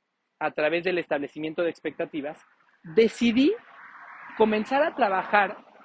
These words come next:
con una visión de negocio y de vida,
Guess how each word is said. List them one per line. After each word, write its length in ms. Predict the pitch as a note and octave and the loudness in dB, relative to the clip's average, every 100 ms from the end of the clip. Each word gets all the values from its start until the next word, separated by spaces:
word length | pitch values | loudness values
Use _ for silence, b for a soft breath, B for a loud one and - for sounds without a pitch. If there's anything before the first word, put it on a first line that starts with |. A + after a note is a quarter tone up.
| _ | _
con 180 | G3+ G3+ | -4 -2
una 280 | B3 D4+ C4 | -2 -4 -4
visión 880 | G3+ E3+ - - G3 G3+ F#3 D3+ _ _ _ _ _ - | -8 -12 -16 -8 -2 -2 -2 -10 _ _ _ _ _ -12
de 120 | D#3+ | -8
negocio 580 | D#3 D#3 F#3+ G#3+ - B3 | -8 -6 -4 -4 -6 -10
y 80 | G#3 | -8
de 140 | C#3+ | -8
vida, 340 | C#3+ C#3 F3 | -10 -10 -10